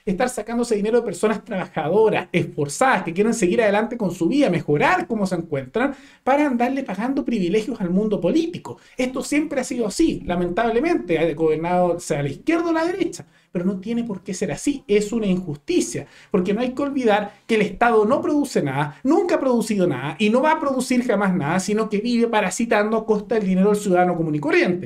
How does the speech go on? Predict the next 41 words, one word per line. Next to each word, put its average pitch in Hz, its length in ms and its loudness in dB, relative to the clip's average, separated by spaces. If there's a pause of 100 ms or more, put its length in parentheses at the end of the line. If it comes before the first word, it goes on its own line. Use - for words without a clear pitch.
¿Con 165 220 -2
qué? 277 240 0 (240)
Con 359 160 -2
ese 269 140 2
robo 220 200 4
legalizado 170 540 2
que 147 100 -2
son 143 180 -2
los 127 120 -6
impuestos. 208 580 -2 (180)
Entonces 277 280 2
es 302 60 2
una 302 80 2
injusticia. - 680 -4 (240)
Ese 254 220 0
dinero 190 540 0 (580)
estaría 185 280 2
mucho 220 260 2
mejor 214 280 2
en 233 60 4
el 233 80 4
bolsillo 214 420 -2
de 240 40 2
los 214 140 2
ciudadanos 254 480 4
de 330 80 2
los 262 100 0
cuales 277 220 2
se 262 100 -4
le 208 60 -2
extrajo, - 600 -6 (180)
de 190 140 0
donde 185 200 2
se 196 120 0
hizo 214 160 -2
esa 180 320 0 (200)
extracción 202 720 0
forzosa, 196 560 2
legal, 185 400 2
pero 151 120 0
injusta, 190 720 0